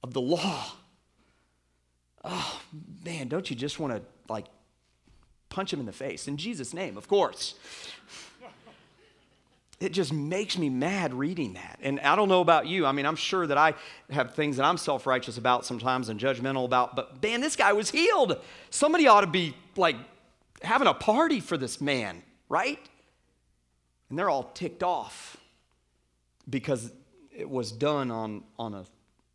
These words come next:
religious day. It was done on the seventh day of the week, the Sabbath day.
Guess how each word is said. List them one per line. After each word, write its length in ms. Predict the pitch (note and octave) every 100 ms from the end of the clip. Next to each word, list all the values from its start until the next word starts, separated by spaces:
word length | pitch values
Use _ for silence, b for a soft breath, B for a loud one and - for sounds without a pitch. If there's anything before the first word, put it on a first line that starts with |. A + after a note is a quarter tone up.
| _ _
religious 640 | B2+ B2 A2+ B2 G#2 G2 -
day. 100 | A2 A2 - _ _ _ _ _ _ _ _ _ _ _ _ A#2+
It 20 |
was 160 | A#2
done 240 | G#2+ B2 A#2+
on 100 | G2+
the 60 |
seventh 400 | F#2+ - A2 G2
day 140 | - A2
of 80 | G2
the 80 |
week, 260 | G2+ G#2+ F#2+
the 60 | -
Sabbath 420 | - G2+ G2 -
day. 220 | - -